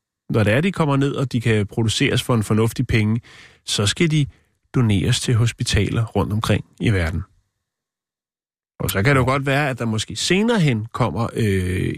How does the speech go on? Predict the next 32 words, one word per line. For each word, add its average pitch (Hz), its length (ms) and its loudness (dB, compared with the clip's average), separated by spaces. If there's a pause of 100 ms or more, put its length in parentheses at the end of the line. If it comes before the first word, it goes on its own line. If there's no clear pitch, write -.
måske 104 460 0
et, - 340 -8 (140)
et - 140 -20 (280)
fundament, 104 440 0
der 110 80 0
gør, 98 80 -2
at 95 40 0
han 95 80 0
kan 101 100 0
tjene 107 260 0
penge 147 220 2
på 165 120 2
det, 143 80 -2
men 139 100 -2
det 147 60 0
er 127 40 0
ikke 131 120 -4
det 135 120 -4
primære. 117 500 -2 (440)
Det 147 80 -10
primære 151 540 0
er, 104 100 -4
at - 160 -8 (140)
folk - 240 -2
går 139 120 0
ind 120 140 -2
og 120 80 -4
støtter 123 280 0
projektet, 117 520 -2
altså 90 200 -2
Smile 120 340 2
Miro 123 360 2